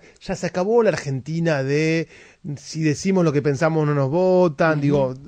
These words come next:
Speaker 1: tenemos
Speaker 2: Ella
Speaker 1: la
Speaker 2: le
Speaker 1: por-
Speaker 2: dice, "Hay que tener una identidad fuerte para oponerse al, a la, una identidad fuerte como es la del peronismo, ¿no?
Speaker 1: Exactamente.
Speaker 2: No una identidad vergonzante".
Speaker 1: Y esa identidad fuerte es la identidad que uno puede llamar conservadora o de derecha o como la
Speaker 2: Ujú.
Speaker 1: querramos llamar,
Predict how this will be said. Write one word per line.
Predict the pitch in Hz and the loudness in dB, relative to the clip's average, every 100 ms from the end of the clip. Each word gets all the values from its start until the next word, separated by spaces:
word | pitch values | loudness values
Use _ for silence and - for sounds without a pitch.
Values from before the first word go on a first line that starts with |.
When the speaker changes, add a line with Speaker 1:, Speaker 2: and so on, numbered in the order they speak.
| - - - - | -20 -20 -12 0
Speaker 1:
tenemos | 160 214 | 4 6
Speaker 2:
Ella | 220 | 6
Speaker 1:
la | 185 | 6
Speaker 2:
le | |
Speaker 1:
por- | 165 | 4
Speaker 2:
dice, | 165 202 | -2 -2
"Hay | 185 208 | -2 -4
que | 180 | -4
tener | 165 | -4
una | 190 165 | -2 -2
identidad | 151 170 175 | -2 -4 -4
fuerte | 185 202 196 208 | -2 -4 -4 -4
para | 170 143 143 | -2 -2 -2
oponerse | 131 139 151 - | -4 -6 -6 -8
al, | 143 139 | -8 -10
a | - | -12
la, | 123 | -10
una | 135 139 | -6 -6
identidad | 123 135 | -6 -8
fuerte | 151 151 160 | -8 -8 -8
como | 143 | -6
es | 147 | -6
la | 135 | -6
del | 127 | -6
peronismo, | 120 139 160 139 123 110 | -6 -2 -2 -2 -4 -4
¿no? | |
Speaker 1:
Exactamente. | 143 175 175 240 | -2 -2 0 2
Speaker 2:
No | 196 | 2
una | 180 | 2
identidad | 147 127 160 | -2 -2 -2
vergonzante". | 143 131 135 175 151 131 117 113 - | -2 -4 -6 -2 -2 -4 -8 -14 -8
Speaker 1:
Y | 190 | -2
esa | 208 | 2
identidad | 190 196 | 4 4
fuerte | 175 196 220 220 208 - | 2 0 0 0 -2 2
es | 208 | 2
la | |
identidad | 180 143 160 170 | 2 2 0 0
que | |
uno | 165 151 | -2 -2
puede | 147 | -2
llamar | 170 - | -4 -2
conservadora | 151 135 143 127 160 180 185 175 160 - | -6 -4 -4 2 4 6 6 4 0 -2
o | 151 | -4
de | 143 | -2
derecha | 147 170 180 180 175 | 0 2 2 4 2
o | 143 | 2
como | 139 131 | 0 -4
la | 131 | -4
Speaker 2:
Ujú. | |
Speaker 1:
querramos | 139 170 180 160 | 0 2 4 4
llamar, | 151 156 180 196 202 | 4 4 6 6 6